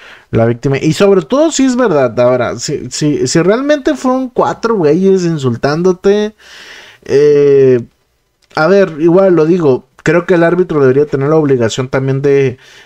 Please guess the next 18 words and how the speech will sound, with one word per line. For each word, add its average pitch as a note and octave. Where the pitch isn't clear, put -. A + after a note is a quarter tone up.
a B2
lo B2+
mejor, A#2+
detener C3+
el C#3
juego C#3+
un C#3+
minuto, D#3+
solicitar... C3+
Eh, A#2
que B2+
identifiquen B2
a C3+
estas C3
personas C3+
y D3+
las A#2
saquen, E3+